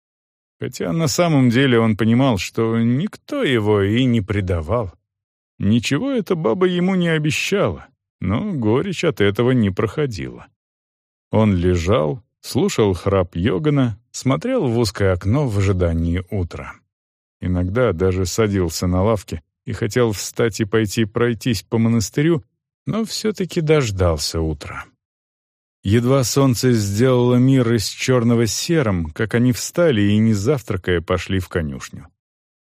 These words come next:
Там их и встретил отец Матвей. "А, конетабль, уже встали? Рано встаёте".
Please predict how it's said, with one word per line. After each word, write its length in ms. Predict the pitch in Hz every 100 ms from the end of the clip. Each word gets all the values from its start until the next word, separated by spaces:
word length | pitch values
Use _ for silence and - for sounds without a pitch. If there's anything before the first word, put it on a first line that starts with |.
| _ -
Там 260 | 151 254
их 140 | 226 143
и 80 |
встретил 640 | 104 - - 113 160 226 196
отец 400 | 123 - 82 -
Матвей. 580 | 117 - 67 60 - _ _ _ _ _ _ _ _ _
"А, 760 | - 85 95 139 - - 113 92
конетабль, 800 | - 92 95 87 90 80 76 - -
уже 300 | 90 90 117
встали? 760 | 110 - - 127 214 165 80 - -
Рано 440 | 135 196 226 120 131
встаёте". 760 | - - 208 101 76 71 65